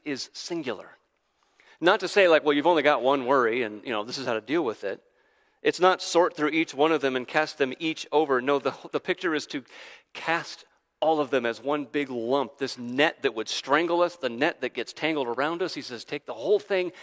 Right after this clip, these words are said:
and cast it upon the Lord." That's the picture here, and that's the instruction for us. Don't separate humility from casting. We've already talked about this wrongful casting without humility. That's sometimes what we try to do, but there's another mistake we can make.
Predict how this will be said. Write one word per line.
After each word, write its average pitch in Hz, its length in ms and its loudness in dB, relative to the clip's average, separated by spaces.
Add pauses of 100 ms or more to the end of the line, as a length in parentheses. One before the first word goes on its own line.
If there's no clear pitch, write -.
(120)
and 110 160 -16
cast - 380 -8
it 117 80 -14
upon 101 300 -16
the 98 120 -20
Lord." - 260 -20 (3000)
That's 139 160 -6
the 143 100 -4
picture 139 340 -4
here, 127 220 0
and 110 80 -2
that's 113 180 -6
the 123 120 -8
instruction 110 540 -10
for 110 280 -10
us. 90 120 -16 (600)
Don't 151 220 -6
separate 139 460 -4
humility 135 540 -6
from 101 180 -16
casting. - 480 -12 (1160)
We've 151 260 0
already 170 180 6
talked 170 240 4
about 151 200 4
this 135 140 -6
wrongful 139 520 2
casting 117 400 -2
without 135 320 2
humility. 113 460 -2
That's 127 340 0
sometimes 151 400 2
what 139 100 0
we 123 80 0
try 135 180 2
to 120 80 -2
do, 156 200 0
but 139 120 0
there's 135 180 0
another 139 280 2
mistake 151 380 -2
we 160 80 -2
can 127 180 -4
make. 175 360 -4